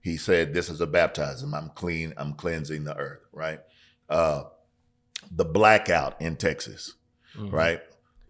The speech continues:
Speaker 1: The whole state frozen over.
Speaker 2: Mm-hmm.
Speaker 1: Believe that that was a moment where God was speaking,
Speaker 2: Mm-hmm.
Speaker 1: you know, those kind of things. So events and circumstances, me breaking my hip.
Speaker 2: Right.
Speaker 1: So when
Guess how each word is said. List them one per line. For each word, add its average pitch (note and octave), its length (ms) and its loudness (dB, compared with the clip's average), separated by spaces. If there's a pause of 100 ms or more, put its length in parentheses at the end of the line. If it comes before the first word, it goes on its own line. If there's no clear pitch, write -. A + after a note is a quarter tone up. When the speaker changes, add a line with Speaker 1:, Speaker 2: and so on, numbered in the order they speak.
(300)
Speaker 1:
The F#2+ 140 4
whole B2 360 4
state A2+ 380 2
frozen D#2 500 -6
over. C2+ 160 -16 (420)
Speaker 2:
Mm-hmm. F#2 240 -14
Speaker 1:
Believe G2 320 -2
that E2 160 -4
that F#2+ 140 4
was E2+ 140 -6
a F2 40 -6
moment F2 300 -6
where E2 100 -8
God D#2 320 -4
was D2 100 -12
speaking, - 400 -18 (100)
Speaker 2:
Mm-hmm. G2 240 -10 (240)
Speaker 1:
you D#2+ 120 -10
know, D2 360 -8
those F2+ 260 0
kind D#2 300 0
of C#2+ 100 -12
things. D2 300 -2
So G2 300 4 (520)
events A2+ 500 -2
and G2 100 -4
circumstances, D#2+ 920 -2 (100)
me F#2 560 -2 (140)
breaking G#2+ 360 0
my F2 220 -4
hip. - 480 -8 (100)
Speaker 2:
Right. F#2+ 260 -12 (1040)
Speaker 1:
So G2 440 4 (300)
when F2 460 -2